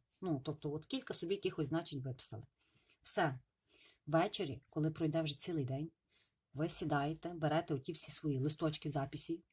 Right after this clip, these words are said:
що ви собі записали, і аналізуєте. От ви питали, що зі мною, е, сьогодні буде в роботі. І ви згадуєте, що з вами було в роботі, як ця карта відігралася.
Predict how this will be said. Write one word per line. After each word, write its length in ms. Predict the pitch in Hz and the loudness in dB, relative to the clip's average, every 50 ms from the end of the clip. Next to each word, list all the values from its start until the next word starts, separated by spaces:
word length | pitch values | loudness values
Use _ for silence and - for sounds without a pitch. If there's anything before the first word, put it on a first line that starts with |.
| _ _ | _ _
що 160 | _ - 151 | _ -6 -2
ви 80 | 143 156 | -2 -2
собі 200 | 151 - 151 151 | -2 -2 -2 -2
записали, 580 | 143 151 151 - 139 - - 131 127 135 131 - - | -2 -2 -4 -6 -8 -8 -6 -6 -6 -6 -6 -6 -4
і 120 | 196 175 - | -4 -2 -2
аналізуєте. 840 | 190 190 185 175 180 180 175 160 156 151 139 131 123 - - 117 - - | -2 -2 -2 -2 0 0 -2 0 0 0 0 0 0 -2 -4 -8 -12 -12
От 140 | 143 - - | -14 -2 -2
ви 60 | 208 | 0
питали, 400 | - - - - 139 120 123 123 | 0 0 0 0 0 -2 -2 -4
що 200 | - - - 196 | -6 -6 -6 -4
зі 100 | 185 190 | -2 0
мною, 360 | 160 160 160 165 165 156 - - | 2 4 4 4 2 0 -4 -4
е, 140 | 135 - - - - - - - - | -4 -4 -4 -6 -12 -20 -20 -20 -14
сьогодні 400 | - - 151 147 165 165 170 165 | -6 -2 -2 0 0 2 2 2
буде 240 | 147 143 160 147 160 | 4 4 4 2 2
в 60 | 156 | 0
роботі. 440 | 151 135 123 - 117 113 - - 127 - _ _ - - - - - - - - - _ - - - - - - - - - - - - _ _ _ _ | 0 -2 -2 -4 -6 -6 -8 -10 -16 -18 _ _ -20 -20 -20 -20 -20 -20 -20 -20 -20 _ -20 -20 -20 -20 -18 -16 -16 -14 -16 -16 -18 -20 _ _ _ _
І 320 | 185 214 247 277 294 302 | 6 10 12 12 12 12
ви 380 | 269 196 185 190 202 214 220 220 | 12 12 8 6 6 4 2 0
згадуєте, 800 | 185 165 135 170 170 170 170 175 170 185 185 185 180 - 185 | 0 0 4 6 6 6 6 6 4 2 0 -2 -2 -2 -4
що 340 | 156 - - 190 196 214 226 | -2 -2 0 2 2 2 2
з 80 | 202 170 | 2 2
вами 360 | 151 160 156 160 165 156 147 | 2 4 4 6 4 4 4
було 520 | 131 131 139 143 151 165 185 208 214 214 - 151 | 2 2 0 2 2 2 2 0 -2 -4 -6 -4
в 60 | 156 | -2
роботі, 600 | 170 160 147 127 127 131 160 165 - 208 185 160 | 0 0 0 0 0 0 0 0 0 0 2 4
як 260 | 151 165 190 - - | 6 6 4 2 0
ця 180 | - - 156 147 | -2 -2 -2 -2
карта 480 | - - 139 170 202 - - 160 139 | 0 0 0 0 0 -2 -4 -4 -2
відігралася. 840 | 123 123 143 135 151 151 123 139 156 143 131 123 127 127 - - 107 | 0 0 2 4 4 4 4 4 4 2 2 0 0 -2 -4 -8 -10